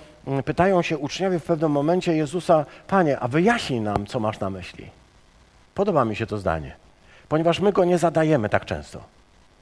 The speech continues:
a powinniśmy. Bo stoi przy nas ktoś, kto jest autorem tych słów, ko-, ktoś, kogo można zapytać: „Panie, co miałeś na myśli?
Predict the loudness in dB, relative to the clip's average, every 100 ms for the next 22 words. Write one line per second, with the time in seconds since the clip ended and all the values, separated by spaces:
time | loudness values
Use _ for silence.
0 | -20 -12 -10 -4 -2 0 -2 -6 -14 -18
1 | _ _ _ -20 -20 _ _ -8 -2 0
2 | 4 2 2 0 4 4 2 -10 0 2
3 | 2 -2 -2 2 2 2 -2 2 0 0
4 | -2 -6 -2 -2 -2 -6 -20 -18 -2 -2
5 | -2 0 0 0 -8 -2 2 4 4 4
6 | 2 2 2 2 2 0 -6 -20 -2 0
7 | 2 -2 -2 2 4 4 2 0 0 0
8 | -4 -10